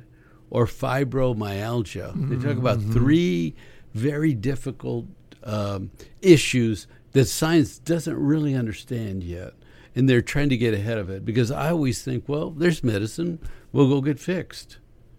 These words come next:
Speaker 2: Hmm.
Speaker 1: you know? My mother has arthritis, rheumatoid arthritis. She's in her nineties now,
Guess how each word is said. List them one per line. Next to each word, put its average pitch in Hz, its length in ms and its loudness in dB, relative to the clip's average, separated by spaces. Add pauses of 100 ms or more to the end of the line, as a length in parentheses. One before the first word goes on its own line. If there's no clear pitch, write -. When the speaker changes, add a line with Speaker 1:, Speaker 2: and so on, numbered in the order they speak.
(160)
Speaker 2:
Hmm. 135 200 -4
Speaker 1:
you 120 120 2
know? 123 380 -2 (720)
My 123 180 -2
mother 147 520 0
has - 300 -2
arthritis, 107 680 -4
rheumatoid 120 640 0
arthritis. 101 560 -4
She's 110 280 -4
in 135 120 -2
her 123 100 -2
nineties 101 540 -6
now, 101 200 -10